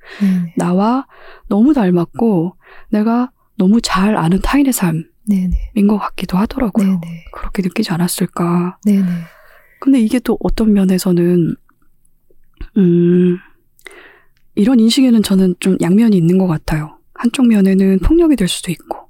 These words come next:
Speaker 1: 네.
Speaker 2: 그리고 다른 면에서는 좀 남의 신발에 발을 넣고 서는 일이 될 수도 있지 않을까라는
Speaker 1: 네.
Speaker 2: 생각이 들기도 했고, 이 과정을 소설로 되게 잘 풀어내셨더라고요. 이번 소설 마주를 통해서.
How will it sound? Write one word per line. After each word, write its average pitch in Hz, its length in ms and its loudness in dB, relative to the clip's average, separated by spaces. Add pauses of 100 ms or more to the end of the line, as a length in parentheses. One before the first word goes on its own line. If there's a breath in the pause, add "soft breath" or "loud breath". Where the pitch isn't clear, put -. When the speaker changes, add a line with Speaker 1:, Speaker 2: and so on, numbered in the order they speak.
Speaker 1:
네. 185 300 -2
Speaker 2:
그리고 190 220 -2
다른 196 300 0
면에서는 175 560 0 (1000 loud breath)
좀 - 140 0
남의 214 220 2
신발에 240 360 2
발을 220 280 2
넣고 190 220 0
서는 294 280 4
일이 247 140 0
될 185 120 0
수도 - 200 -4
있지 185 140 -6
않을까라는 190 760 -2
Speaker 1:
네. 190 60 2
Speaker 2:
생각이 214 380 0
들기도 185 360 -4
했고, 220 400 -4 (440 loud breath)
이 208 60 0
과정을 208 500 -2
소설로 - 360 -2 (180)
되게 - 140 -8
잘 - 220 -2
풀어내셨더라고요. - 960 -2 (140)
이번 190 160 0
소설 - 260 -4
마주를 170 360 -6
통해서. 208 680 -4